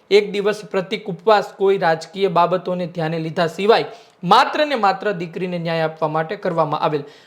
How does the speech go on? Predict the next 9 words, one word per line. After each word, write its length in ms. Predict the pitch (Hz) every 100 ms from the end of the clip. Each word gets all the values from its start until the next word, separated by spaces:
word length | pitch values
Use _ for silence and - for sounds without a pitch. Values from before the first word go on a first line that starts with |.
| -
આ 100 | 196
બાબતે 380 | 214 220 233 226
સુપ્રીમ 420 | - 202 208 208
કોર્ટ 220 | 208 208
અને 140 | 190
હાઈકોર્ટથી 560 | 165 170 170 190 185 190
પણ 220 | 180 196
ગાઈડલાઇનનું 520 | 175 170 165 170 165
સંપૂર્ણપણે, 760 | 160 165 160 175 165 190 175 185